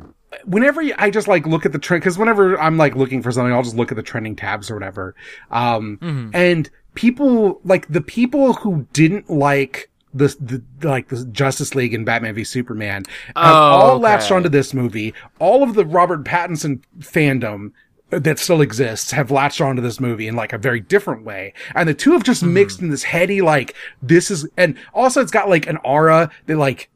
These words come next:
Speaker 1: Drive had. Like, the people who are looking for another movie about cool guys being tough have all coalesced on
Speaker 2: Okay.
Speaker 1: this one
Speaker 2: Okay.
Speaker 1: movie.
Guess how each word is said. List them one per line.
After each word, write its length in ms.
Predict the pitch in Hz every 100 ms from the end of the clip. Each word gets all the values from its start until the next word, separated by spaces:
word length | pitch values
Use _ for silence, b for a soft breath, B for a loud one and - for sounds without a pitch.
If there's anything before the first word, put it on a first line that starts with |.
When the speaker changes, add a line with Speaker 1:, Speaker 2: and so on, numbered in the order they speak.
| - 107
Speaker 1:
Drive 480 | 104 101 117 160
had. 340 | 151 196 214 196
Like, 140 | 156
the 80 | 139
people 220 | 202 185
who 40 | 143
are 40 |
looking 340 | 127 139 165 147
for 160 | 151
another 220 | 139 131
movie 240 | 120 127 143
about 280 | 131 113 -
cool 400 | - 139 139 131
guys 500 | 123 113 127 135 123
being 300 | 131 123 107
tough 420 | - 123 170 - B B B
have 140 | 151 _
all 280 | - 233 240
coalesced 640 | - 214 190 151 175 151
on 280 | 147 147 101
Speaker 2:
Okay. 120 | 123
Speaker 1:
this 180 | 180 -
one 320 | 160 143 160 143
Speaker 2:
Okay. 80 | 135
Speaker 1:
movie. 360 | 143 117 113